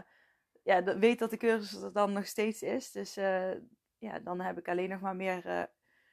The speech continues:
reviews gehad, meer feedback gehad. Dus dan, eh, ja, dan wordt hij alleen maar steeds bijgeschaafd en steeds beter, wou ik zeggen. Maar ja, ik vind hem nu ook al goed.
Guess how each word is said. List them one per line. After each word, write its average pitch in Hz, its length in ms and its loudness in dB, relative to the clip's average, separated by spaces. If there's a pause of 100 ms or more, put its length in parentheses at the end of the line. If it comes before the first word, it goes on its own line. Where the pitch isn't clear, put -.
(140)
reviews 240 600 2
gehad, 220 300 0
meer 208 480 -2
feedback 233 480 2
gehad. 202 320 2
Dus 196 220 -6
dan, 180 260 0
eh, 175 140 0 (1800)
ja, 190 300 -4 (320)
dan 170 320 -4
wordt 170 240 -4
hij 160 80 -6
alleen 165 160 2
maar 160 100 -8
steeds 156 220 -8
bijgeschaafd 160 640 -2
en 160 160 -6
steeds 175 300 -2
beter, 170 300 2
wou 175 160 8
ik 170 80 -6
zeggen. 175 300 4
Maar 175 100 2
ja, 180 120 4
ik - 120 0
vind 175 140 -4
hem 180 100 0
nu 190 120 0
ook 175 160 -2
al 170 80 0
goed. 185 300 -10